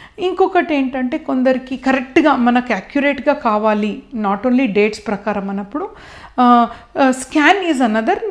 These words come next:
good option. ఎగ్ విడుదల అయ్యేది మనం డైరెక్ట్గా స్కాన్ ద్వారా తెలుస్తదన్నమాట. ఫాలిక్యులర్ స్టడీ అని చెప్తాం. ఆ, పీరియడ్స్ సెవెంత్ డే ఒకసారి, పీరియడ్స్ నైన్త్ డే ఒకసారి, మళ్ళీ ఫోర్టీన్త్ డే, సీరియల్గా ఒక త్రీ స్కాన్స్‌లో మనం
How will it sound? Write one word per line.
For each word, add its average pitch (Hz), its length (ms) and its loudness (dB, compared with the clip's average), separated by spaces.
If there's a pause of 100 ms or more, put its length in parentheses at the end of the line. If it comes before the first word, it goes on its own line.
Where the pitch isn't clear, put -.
good 220 200 2
option. 202 680 0
ఎగ్ 240 320 0
విడుదల 277 400 4
అయ్యేది 247 260 4
మనం 254 320 0
డైరెక్ట్గా 247 460 0
స్కాన్ 240 420 -4
ద్వారా 240 220 2
తెలుస్తదన్నమాట. 190 920 -4
ఫాలిక్యులర్ 247 600 4
స్టడీ 208 340 -2
అని 190 120 -2
చెప్తాం. 185 480 -8 (400)
ఆ, 220 40 0
పీరియడ్స్ 233 680 2
సెవెంత్ 220 460 0
డే 208 140 4
ఒకసారి, 202 580 -2 (320)
పీరియడ్స్ 233 380 0
నైన్త్ 220 320 0
డే 202 120 4
ఒకసారి, 202 500 -2
మళ్ళీ 202 300 -2
ఫోర్టీన్త్ 220 500 2
డే, 185 260 -2 (100)
సీరియల్గా 285 560 2
ఒక 269 140 0
త్రీ 254 260 -2
స్కాన్స్‌లో 220 540 -6
మనం 277 320 0